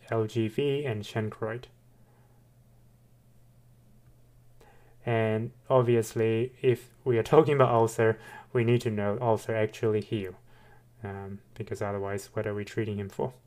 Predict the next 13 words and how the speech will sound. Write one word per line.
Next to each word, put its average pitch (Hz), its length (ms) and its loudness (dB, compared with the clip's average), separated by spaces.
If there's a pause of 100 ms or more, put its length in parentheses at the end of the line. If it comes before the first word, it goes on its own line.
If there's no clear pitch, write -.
(240)
or 107 100 -4
her 139 260 2
for? 131 260 -6 (1300)
All 104 100 -2
right, 139 340 -2
this - 240 -4
is 135 400 0
pretty 123 280 0
much 117 380 -2
about 107 420 -2
the, 104 460 -2 (1000)
oh, 107 100 -6
sorry, 101 360 -8